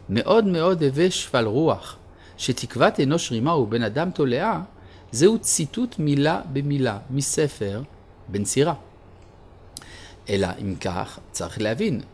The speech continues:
מה האזהרה הגדולה שהזהירו אותנו חכמים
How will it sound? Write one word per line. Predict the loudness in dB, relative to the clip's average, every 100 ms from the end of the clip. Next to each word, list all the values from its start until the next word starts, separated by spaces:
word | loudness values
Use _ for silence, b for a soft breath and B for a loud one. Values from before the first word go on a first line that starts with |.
| -6
מה | 0
האזהרה | 2 2 2 -2 -2 0 0
הגדולה | 0 0 -2 -2 -8 -14 -20 B B
שהזהירו | -10 -4 -2 0 2 2 2
אותנו | 2 0
חכמים | -2 -4 -4 -4 -4